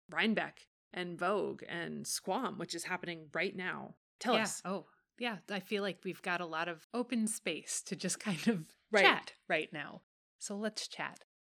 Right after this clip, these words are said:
Speaker 2: Maybe let's mention Squam first because you brought that up and it is currently happening.
Speaker 1: Yes.
Speaker 2: So the Squam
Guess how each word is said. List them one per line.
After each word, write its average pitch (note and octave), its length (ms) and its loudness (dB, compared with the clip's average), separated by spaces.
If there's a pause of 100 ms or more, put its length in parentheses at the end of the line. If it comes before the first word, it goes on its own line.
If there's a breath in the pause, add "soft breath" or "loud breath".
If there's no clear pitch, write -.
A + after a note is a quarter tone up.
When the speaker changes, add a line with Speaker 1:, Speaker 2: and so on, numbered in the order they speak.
(120)
Speaker 2:
Maybe A#3 420 6
let's G#3+ 220 0
mention A3 340 4
Squam F#3 500 0
first - 540 -6
because D3 680 -4 (160)
you F3 120 -8
brought D3+ 220 -4
that D3+ 120 -4
up F3 240 -6 (100)
and D3+ 440 -2 (100)
it D#3 100 -8
is D3 220 -10 (280)
currently D#3+ 580 -4
happening. F#3+ 600 -8 (120)
Speaker 1:
Yes. - 500 -4 (460)
Speaker 2:
So G#3+ 240 2
the F#3 100 -6
Squam B3 460 2